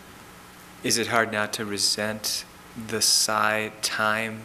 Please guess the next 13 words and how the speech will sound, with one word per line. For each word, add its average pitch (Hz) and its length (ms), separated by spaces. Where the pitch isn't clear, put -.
that 107 200
you 110 120
need 104 180
to 98 80
devote 95 520
to - 120
the 101 80
business 98 320
side 107 380
of, 104 320
um, 104 340
your 101 140
work? 101 260